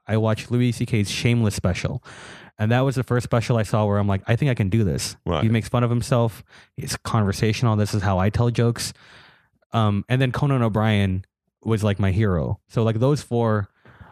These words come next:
Speaker 1: um, but I would say now, uh, I don't have any heroes. I don't look up to anybody, and I do that kind of on purpose because at some point they're gonna disappoint me, and I don't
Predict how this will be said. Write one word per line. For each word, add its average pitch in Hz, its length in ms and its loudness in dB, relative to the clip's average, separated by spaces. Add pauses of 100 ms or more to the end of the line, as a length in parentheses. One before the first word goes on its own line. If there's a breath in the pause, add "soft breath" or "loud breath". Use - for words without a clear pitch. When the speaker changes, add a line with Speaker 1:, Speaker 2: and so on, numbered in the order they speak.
(100)
Speaker 1:
um, 104 420 0 (720)
but 135 140 -2
I 143 80 2
would 165 140 0
say 156 140 -4
now, 120 540 0 (640 loud breath)
uh, 107 380 2 (640)
I 131 100 0
don't 113 280 0
have 110 280 2
any 92 280 2
heroes. 87 640 -2
I 110 120 2
don't 98 360 0
look 101 200 2
up 101 160 0
to - 80 2
anybody, 92 520 2 (200)
and 95 260 2
I 92 80 2
do 104 240 2
that 101 180 0
kind 107 160 2
of 92 80 2
on 92 120 2
purpose - 500 -4 (520 loud breath)
because 110 200 2
at 101 100 0
some 143 220 0
point 95 500 0 (140)
they're 117 80 2
gonna 107 180 2
disappoint 95 520 0
me, 82 220 0
and 101 120 0
I 101 80 4
don't 92 260 0